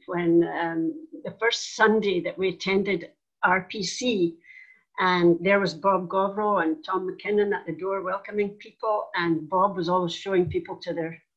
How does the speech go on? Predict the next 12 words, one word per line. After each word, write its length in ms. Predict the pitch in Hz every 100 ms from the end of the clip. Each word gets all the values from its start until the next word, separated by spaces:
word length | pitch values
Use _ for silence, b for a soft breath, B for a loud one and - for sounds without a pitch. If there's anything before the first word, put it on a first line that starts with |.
| _
to 100 | 190
a 60 | 165
pew, 400 | - 214 190 214
you 160 | 226 214
know. 260 | 240 330 B B B -
So 200 | - 202
he 120 | 190
showed 300 | 180 208 202
us 160 | 202 196
into 300 | 180 170 170
a 100 | 170 -
pew, 380 | 180 180 196